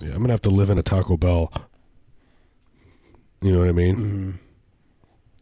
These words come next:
Speaker 2: You sneak in there, uh,
Speaker 1: Kinda like Tom Hanks in that movie where he's in the airport and he has to live there 'cause he's like, you know, he's like in an international flight. It'd be the same thing.
Speaker 2: But, but in a Taco Bell.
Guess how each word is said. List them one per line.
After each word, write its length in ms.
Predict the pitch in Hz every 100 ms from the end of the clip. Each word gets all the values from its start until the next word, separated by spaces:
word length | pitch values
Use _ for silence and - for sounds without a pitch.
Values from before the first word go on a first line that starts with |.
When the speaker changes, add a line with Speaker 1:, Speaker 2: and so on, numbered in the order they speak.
| -
Speaker 2:
You 220 | 120 139
sneak 340 | - - 127
in 120 | 123 123
there, 220 | 131 135
uh, 420 | 143 - 110 107
Speaker 1:
Kinda 140 | 107 131
like 160 | 123
Tom 220 | - 131 117
Hanks 340 | 120 123 -
in 80 | 113
that 120 | 101
movie 280 | 104 107 104
where 160 | 98
he's 140 | 95 92
in 80 | 95
the 60 |
airport 460 | 92 104 - 87 85
and 80 | 82
he 20 | 85
has 140 | 80
to 60 | 92
live 200 | 92 87
there 140 | 95
'cause 140 | - 95
he's 180 | 92
like, 200 | 101 95
you 80 | 147
know, 220 | 127 104 - - - - -
he's 180 | 127 123
like 120 | 117
in 120 | 104 110 107
an 60 | 107
international 560 | 110 107 104 101 104
flight. 200 | - 110
It'd 100 | 104
be 80 | 113
the 80 | 110
same 240 | - 110 101
thing. 320 | 123 110 87
Speaker 2:
But, 340 | 98 98 -
but 160 | - 104
in 100 | 95
a 60 | 92
Taco 400 | - 104 104 87
Bell. 260 | 87 82